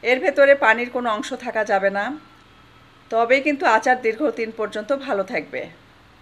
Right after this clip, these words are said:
দেখতেই পাচ্ছেন এ পর্যায়ে তেল উঠে এসেছে, মাখো মাখো ভাব একটা চলে এসেছে।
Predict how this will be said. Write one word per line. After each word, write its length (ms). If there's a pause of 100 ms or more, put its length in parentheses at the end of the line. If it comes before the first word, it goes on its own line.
(3000)
দেখতেই 300
পাচ্ছেন 400
এ 240
পর্যায়ে 400
তেল 260
উঠে 220
এসেছে, 480 (520)
মাখো 300
মাখো 260
ভাব 320
একটা 220
চলে 280
এসেছে। 480